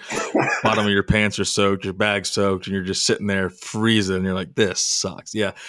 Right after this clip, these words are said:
Speaker 1: Yeah.
Speaker 2: You know, there's, <laughs> it would be nice to know that, like, ah, there's a wood stove and a wall tent and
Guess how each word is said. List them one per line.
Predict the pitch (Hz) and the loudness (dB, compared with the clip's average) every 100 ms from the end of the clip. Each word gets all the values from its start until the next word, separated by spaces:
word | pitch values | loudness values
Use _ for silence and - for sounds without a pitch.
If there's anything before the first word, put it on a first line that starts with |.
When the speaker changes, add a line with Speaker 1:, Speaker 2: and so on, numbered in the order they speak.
| - | -6
Speaker 1:
Yeah. | 117 | -2
Speaker 2:
You | 113 | 2
know, | 127 | 4
there's, | 151 - | 4 2
<laughs> | |
it | 147 - - 622 784 679 - - - | 0 0 -2 -4 -6 -8 -12 -8 -2
would | 156 | 2
be | 165 | 4
nice | 175 123 - | 4 2 0
to | 107 | -2
know | 101 95 | 0 -2
that, | 101 101 | -4 -6
like, | 110 | -6
ah, | - 147 | -6 -4
there's | 131 143 | -2 -2
a | 101 98 107 - _ _ _ 117 | -4 -8 -12 -20 _ _ _ -2
wood | 123 110 | 0 0
stove | - 117 120 123 | 2 4 4 4
and | 107 92 | 2 -2
a | 95 95 | -6 -8
wall | 107 110 113 | 0 2 2
tent | - 117 117 120 | 0 2 2 2
and | 98 87 | -2 -8